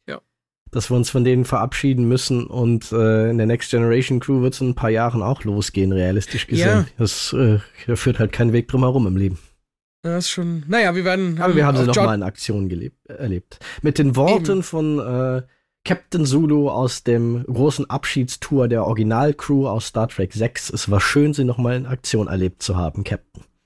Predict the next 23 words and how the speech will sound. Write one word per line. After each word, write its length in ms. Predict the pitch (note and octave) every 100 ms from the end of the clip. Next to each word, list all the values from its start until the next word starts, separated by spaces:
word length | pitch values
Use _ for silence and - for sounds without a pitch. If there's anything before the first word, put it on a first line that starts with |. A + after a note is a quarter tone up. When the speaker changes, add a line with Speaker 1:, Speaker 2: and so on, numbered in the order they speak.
| _ _ -
Speaker 1:
So 140 | D3+
sieht's 260 | D3 D#3+ -
aus. 320 | G2 B2+ - - _ -
Und 160 | A3
wir 80 | G4
können 220 | C4 C4+
John 200 | A3 A3
Delan-, 320 | A3+ G#3+ G3+ F#3+
ach, 120 | -
John 180 | - E3+
Delancey, 360 | E3 D3+ D#3+ D3
nicht 160 | A3
nur 80 | D#4
John 180 | G#3+ G#3+
Delancey, 520 | G#3 G#3 G#3+ G#3 G3+ -
auch 340 | F#3 C4+ - - _ _ _ _ _
George 300 | F#3 F#3+ - -
Takei 500 | E3 G3 F3+ F#3+ F#3 _ _ -
auf 240 | E3 F#3
der 160 | C4 A#3
FedCon 420 | C4 - C#4+ C4+
an 140 | A3
Pfingsten. 600 | F#3 - D4+ - F#3 C#3